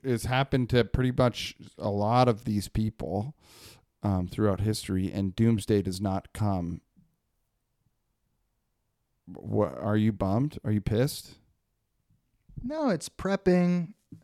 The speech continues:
Speaker 2: I don't even hate on those people. I think a-, at some point, could be long after we die, but at some point that's gonna be useful. Seriously. I mean, a solar flare could randomly hit <laughs> our planet. A million things could happen.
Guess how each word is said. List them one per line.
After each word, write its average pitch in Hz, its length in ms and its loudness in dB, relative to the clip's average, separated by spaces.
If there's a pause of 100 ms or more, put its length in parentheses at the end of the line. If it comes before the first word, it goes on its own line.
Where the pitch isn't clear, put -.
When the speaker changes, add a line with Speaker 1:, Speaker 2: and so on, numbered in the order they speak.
(100)
Speaker 2:
I 208 120 0
don't 311 140 2
even 180 200 6
hate 175 220 6
on 135 140 0
those 110 200 -4
people. 107 280 -4
I 131 80 0
think 143 320 -2 (240)
a-, - 100 -10 (160)
at 143 160 0
some 175 360 4
point, 147 500 0 (320)
could 214 180 2
be 185 120 6
long 151 260 4
after 151 280 2
we 135 160 0
die, 117 300 -4
but 110 140 -4
at 117 80 -6
some 156 220 -4
point 139 240 -4
that's 120 200 -6
gonna 117 160 -2
be 98 100 -6
useful. 95 500 -8 (680)
Seriously. - 560 -4
I 127 60 -2
mean, 120 300 -2 (640)
a 110 60 -16
solar 151 420 2
flare 127 520 -2
could 143 220 -4
randomly 143 440 0
hit 143 300 0 (260)
<laughs> - 280 -2
our 175 120 6
planet. 147 720 2
A - 60 -2
million 202 280 6
things 104 240 -6
could 98 140 -6
happen. 85 300 -10